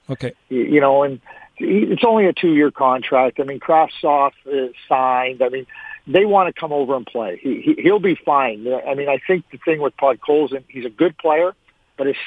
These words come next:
Speaker 2: skating isn't great. And I think that's the, you know, that's where Vasily falls down a little bit. But he, he, he's a good player. He just won't be, I don't think he'll be a great player.
Speaker 1: Okay. Uh, Philly and, uh, Minnesota, um,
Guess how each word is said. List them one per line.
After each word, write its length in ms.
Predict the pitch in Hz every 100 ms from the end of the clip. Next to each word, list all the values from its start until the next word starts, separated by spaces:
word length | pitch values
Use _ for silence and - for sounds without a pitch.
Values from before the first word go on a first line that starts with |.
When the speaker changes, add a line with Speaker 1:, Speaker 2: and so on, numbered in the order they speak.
| -
Speaker 2:
skating 440 | 180 170 170 165
isn't 360 | 143 131 143 117
great. 360 | 120 110 76 -
And 80 | 117
I 120 | 117
think 300 | 110 147 135 -
that's 300 | 135 135 - -
the, 220 | 139 120 - - - - _
you 240 | 139 135 143
know, 140 | 127
that's 360 | 131 147 - 151
where 280 | 139 123
Vasily 720 | - 131 117 127 - 156 139 127
falls 320 | - 120 113
down 280 | 104 120 120
a 40 |
little 220 | 107 107 98
bit. 180 | 101 -
But 140 | 120
he, 160 | 120 131 139
he, 60 | 143
he's 160 | 151 143
a 60 |
good 280 | 113 165 131
player. 320 | - 127 95
He 80 | 107
just 220 | 123 143
won't 180 | 165 143
be, 140 | 139
I 140 | 139 135
don't 180 | 151 147
think 160 | 156
he'll 100 | 147
be 140 | 123 131
a 60 |
great 380 | 117 120 127 -
player. 240 | - 85 - _ _ 151
Speaker 1:
Okay. 340 | - 131 151 -
Uh, 380 | 123 120 120 117
Philly 760 | - - 147 151 147 147 139 - 233
and, 380 | 131 120 120 123
uh, 140 | 123
Minnesota, 840 | 117 127 127 120 - 127 123 110 - _ _ _ _ -
um, 1040 | 110 107 107 104 104 104 104 101 101 101